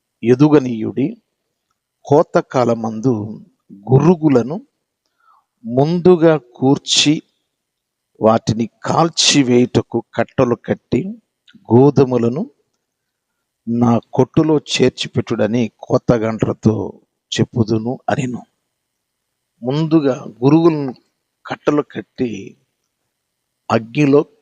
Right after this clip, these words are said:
కాల్చివేయండి. గోధుమలను నా కొట్టులో చేర్చమని కోతగండ్రతో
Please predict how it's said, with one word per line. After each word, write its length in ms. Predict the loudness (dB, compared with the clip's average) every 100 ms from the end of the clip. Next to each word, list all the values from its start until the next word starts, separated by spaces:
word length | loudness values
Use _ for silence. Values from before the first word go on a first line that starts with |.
| _ _ _ _
కాల్చివేయండి. 920 | -4 -4 -2 -2 0 0 -2 -8 -12 -14 _ _ _ _ _ _ _ _ _ _ _ _ _ _ _ _ _ _ _ _ _ _ _ _ _ _ _ _ _ _ _ _ _ _ _ 0
గోధుమలను 760 | 4 4 4 0 -2 -6 -6 -8
నా 180 | -6 -4
కొట్టులో 540 | -6 -6 -4 0 0 0 -4 -6
చేర్చమని 600 | -2 -2 -2 -6 -4 -4 -6
కోతగండ్రతో 1120 | -4 -2 0 -2 -4 -6 -8 -8 -4 -4 -6